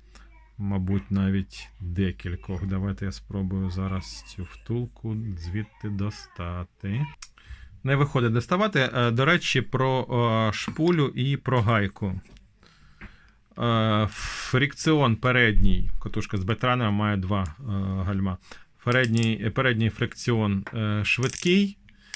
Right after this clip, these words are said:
тобто за, здається, за два оберти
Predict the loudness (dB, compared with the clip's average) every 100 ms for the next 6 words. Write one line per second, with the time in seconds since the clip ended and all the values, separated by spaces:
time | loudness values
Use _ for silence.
0 | -18 _ _ -4 -4 -2 0 2 4 2
1 | 2 0 0 2 2 2 2 -2 -8 _
2 | -14 -14 -14 -18 _ _ -6 -2 -2 0
3 | 0 0 0 0 0 0 -2 -2 -2